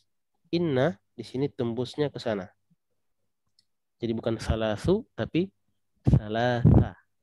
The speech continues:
Ya, inna li salasa akhwatin. Ya, sesungguhnya saya mempunyai tiga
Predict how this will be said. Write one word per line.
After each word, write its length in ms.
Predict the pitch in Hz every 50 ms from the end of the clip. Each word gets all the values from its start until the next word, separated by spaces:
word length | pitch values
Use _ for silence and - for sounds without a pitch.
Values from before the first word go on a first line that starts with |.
| _ _ -
Ya, 160 | 104 98 98 98
inna 440 | - 135 139 139 131 131 131 131 123
li 400 | 120 117 120 135 147 170 180 180 - _ _ _ _ _ _ _
salasa 720 | - - 113 110 107 113 127 135 135 131 - 139 143 131 -
akhwatin. 720 | 113 - - - 107 107 104 98 95 - - 98 92 98
Ya, 80 | 110 113
sesungguhnya 720 | 113 107 101 - 110 104 101 107 104 101 107 113 127 139
saya 320 | 135 - - 113 113 113
mempunyai 560 | 107 104 104 101 - _ 107 104 101 110 123 131 - _ -
tiga 400 | 180 165 131 - 113 87 -